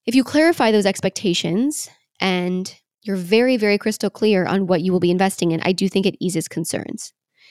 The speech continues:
Another reason I wrote this essay is it's actually a really good pre-read. So, you know, a lot of people when they're building something or they're doing something, think of, you know, content creators with their list of accomplishments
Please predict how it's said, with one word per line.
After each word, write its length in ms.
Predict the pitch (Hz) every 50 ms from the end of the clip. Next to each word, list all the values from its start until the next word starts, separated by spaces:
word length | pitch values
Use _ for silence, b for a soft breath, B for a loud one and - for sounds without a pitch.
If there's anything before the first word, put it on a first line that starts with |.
| b b b b b b b b
Another 300 | - 233 247 262 262 302
reason 240 | 294 285 269 269 240
I 60 | 226
wrote 160 | 214 208 202
this 140 | - 202 - -
essay 520 | 170 190 - - 190 180 175 180 202 214 -
is 360 | - 202 190 190 190 190 - -
it's 140 | 196 - -
actually 420 | - 214 254 - - - 330 339 349
a 80 | 311
really 280 | 220 190 196 196 208 233
good 200 | 226 247 196 -
pre-read. 680 | - - - - 214 233 214 - - 65 52 - - _ _ _ _ _ _ _ _ _ _ _ _
So, 500 | - - - - 202 196 190 185 185 185 B B B B B B B B B B B B
you 100 | - 220
know, 60 | 220
a 20 | 208
lot 200 | 202 196 202 220
of 100 | 233 -
people 240 | - 220 - 208
when 100 | 202 208
they're 100 | 202 196 202
building 380 | 185 180 175 170 175 185 190
something 380 | 190 - 196 202 190 - 185 185
or 80 | 190 180
they're 140 | 175 180
doing 240 | 175 180 175 175 180
something, 320 | - 190 185 185 185 180 - -
think 180 | - 226 233 269
of, 260 | 262 233 220 - -
you 60 | 226
know, 100 | 226 202
content 420 | - - - 208 220 - 226 - -
creators 600 | - - 175 170 170 160 165 160 165 165 - -
with 200 | 170 170 _ -
their 340 | 180 170 165 165 170 180 B B B B B B B B B
list 300 | - 220 226 240 - -
of 80 | 247 214
accomplishments 1000 | 220 - - 247 202 202 196 208 202 - - 202 190 185 185 190 196 190 -